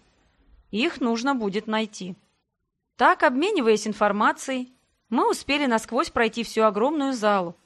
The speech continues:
уставленную стеллажами, и дойти до ее противоположного конца. Здесь в стене находилась арка,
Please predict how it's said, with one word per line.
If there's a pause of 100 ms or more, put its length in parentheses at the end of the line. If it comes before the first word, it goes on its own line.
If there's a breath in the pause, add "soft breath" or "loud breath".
(240)
уставленную
стеллажами, (460)
и
дойти
до
ее
противоположного
конца. (800)
Здесь
в
стене
находилась (100)
арка,